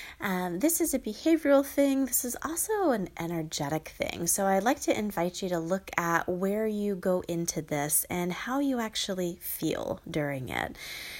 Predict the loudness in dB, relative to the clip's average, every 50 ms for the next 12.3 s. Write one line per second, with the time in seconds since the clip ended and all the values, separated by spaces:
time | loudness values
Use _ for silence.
0 | -14 -10 -4 -2 0 2 2 0 0 0 2 2 2 2 2 2 2 2 2 2
1 | 2 4 4 4 2 2 0 0 2 2 2 4 2 2 0 2 2 0 2 2
2 | 2 0 -2 -2 -6 -4 -4 -4 -2 -2 -2 -2 -2 0 2 0 0 0 -2 -8
3 | -6 -4 -4 -2 -2 -2 -2 -2 -4 -4 -2 -2 -2 0 0 0 0 0 -2 -4
4 | -6 -6 -6 -2 0 0 0 0 -4 -12 -14 -14 -16 -16 -14 -14 -14 -14 -14 -14
5 | -8 0 2 2 4 4 2 2 2 0 0 0 0 2 0 0 2 2 2 2
6 | 2 4 2 2 2 2 -2 0 2 2 2 2 2 0 -2 -2 -2 -2 -2 -4
7 | -6 -8 -4 -2 0 0 0 2 0 0 0 0 -4 -4 -4 -2 -2 0 0 -2
8 | -2 -2 -2 -2 -4 -4 -6 -8 -10 -4 -2 0 0 0 0 0 0 0 0 0
9 | -2 -2 -2 -2 -2 -4 -6 -8 -12 -8 -6 -4 -4 -2 -2 0 0 2 2 2
10 | 2 0 0 0 0 0 0 0 -2 -2 -2 -2 0 0 0 0 0 -2 -4 -4
11 | -6 -6 -4 -2 0 0 0 0 -2 -2 -4 -6 -8 -8 -6 -6 -6 -6 -6 -4
12 | -4 -2 -2 -4 -4